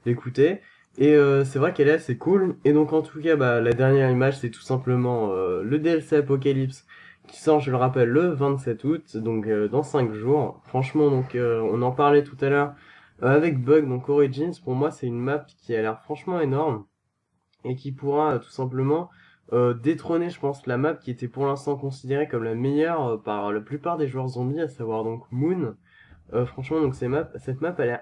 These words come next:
assez énorme. Après, euh, peut-être qu'elle va pas plaire non plus aux puristes, euh, parce qu'il y a pas mal d'éléments, euh, et d'un peu étranges, on va dire. Euh, franchement, des robots géants, on n'a jamais vu ça, mais bon, euh, comme l'a rappelé, euh, je sais plus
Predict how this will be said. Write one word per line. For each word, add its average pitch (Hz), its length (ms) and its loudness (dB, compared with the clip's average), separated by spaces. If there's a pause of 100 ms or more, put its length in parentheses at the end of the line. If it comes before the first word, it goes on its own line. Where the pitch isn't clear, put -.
assez 156 300 -6
énorme. 151 360 0
Après, 156 480 -6 (100)
euh, 107 200 0
peut-être - 340 -8
qu'elle 131 180 0
va 120 120 -2
pas 160 160 -4
plaire 170 240 -4
non 156 160 -2
plus 160 140 -8
aux 147 100 0
puristes, 147 580 -6 (440)
euh, 117 80 0
parce 131 180 -4
qu'il 131 140 -2
y 123 40 2
a 117 40 -2
pas 143 140 -2
mal 156 160 2
d'éléments, 135 580 0
euh, 98 640 -4
et 123 120 -4
d'un 120 140 -2
peu 151 160 0
étranges, 160 420 -2
on 131 60 -2
va 120 120 0
dire. 139 380 -4 (400)
Euh, 113 280 0
franchement, 139 320 -6
des 131 140 2
robots 139 340 4
géants, 151 480 4
on 127 140 2
n'a 117 140 0
jamais 131 280 2
vu 143 140 -2
ça, 151 160 0
mais 143 140 2
bon, 127 200 0 (380)
euh, 123 360 2 (100)
comme 175 260 0
l'a 135 140 4
rappelé, 127 340 0
euh, 110 540 0
je 117 120 -10
sais 131 160 -12
plus 131 240 -8